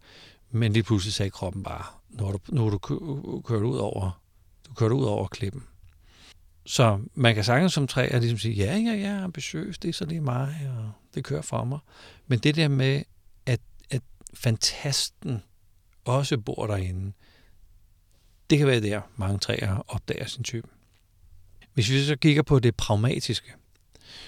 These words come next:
Øh, pragmatisme handler jo egentlig om at finde en vej frem. Lave en beslutning.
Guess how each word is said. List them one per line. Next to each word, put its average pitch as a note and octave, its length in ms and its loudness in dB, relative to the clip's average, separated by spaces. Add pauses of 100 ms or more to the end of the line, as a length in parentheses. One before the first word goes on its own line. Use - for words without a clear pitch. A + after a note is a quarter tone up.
(320)
Øh, G#2 60 -6
pragmatisme G#2+ 600 4
handler A#2 260 8
jo A2 200 6 (100)
egentlig C#3+ 360 4
om A2 240 0 (400)
at G2+ 180 -2
finde D#3+ 400 4
en C#3+ 100 0
vej A#2 200 4
frem. - 280 -6 (1700)
Lave A#2+ 220 4
en E3+ 80 2
beslutning. A#2 640 -6